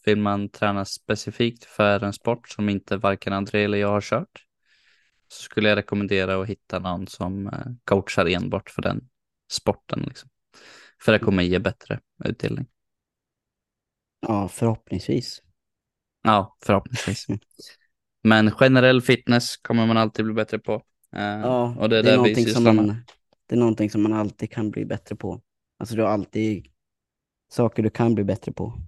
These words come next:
Speaker 1: Mm.
Speaker 2: Eh, och alltid kvaliteter du kan, eh, ja, men, bli bättre på, som sagt.
Speaker 1: Mm. Och är det så att du bara undrar några frågor eller sådär,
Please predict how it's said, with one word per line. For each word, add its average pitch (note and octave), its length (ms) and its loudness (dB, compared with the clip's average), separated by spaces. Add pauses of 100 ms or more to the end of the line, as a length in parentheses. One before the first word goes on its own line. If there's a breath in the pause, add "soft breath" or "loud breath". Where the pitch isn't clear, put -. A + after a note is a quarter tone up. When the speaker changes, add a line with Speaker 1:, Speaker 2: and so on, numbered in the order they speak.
(760)
Speaker 1:
Mm. A2 260 -2
Speaker 2:
Eh, - 600 -6 (2000)
och G#2+ 460 -4 (100)
alltid G#2 480 -8
kvaliteter G2 480 -6
du - 80 -8
kan, - 360 -12 (1200)
eh, - 140 -6 (1120)
ja, F#2+ 80 -6
men, F#2+ 320 -6
bli - 100 -6
bättre - 260 -12
på, - 160 -10
som G#2+ 180 -10
sagt. A#2+ 160 -16 (600)
Speaker 1:
Mm. G2+ 220 -2 (380 loud breath)
Och G#2 100 4
är G#2 80 6
det G#2 60 4
så A#2 140 4
att G#2+ 140 2
du G#2 500 2 (580)
bara A2 220 6
undrar G#2+ 360 2
några A2 200 0
frågor G2+ 420 -4
eller G#2+ 120 -6
sådär, A2 340 -6